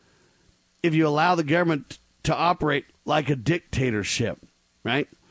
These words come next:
You can't claim to value freedom if you do these things or allow these things to happen, uh,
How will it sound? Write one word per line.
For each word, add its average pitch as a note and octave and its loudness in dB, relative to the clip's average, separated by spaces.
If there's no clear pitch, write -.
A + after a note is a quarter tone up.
You D#3+ 0
can't G3 0
claim G#3+ 2
to F#3+ 2
value D3 4
freedom D3+ 0
if A#2 -2
you C3 2
do B2 2
these G#2 -2
things D#2+ -6
or D3 -2
allow D#3 2
these C#3 0
things C#3+ 0
to C3+ -2
happen, C#3+ 0
uh, F3 4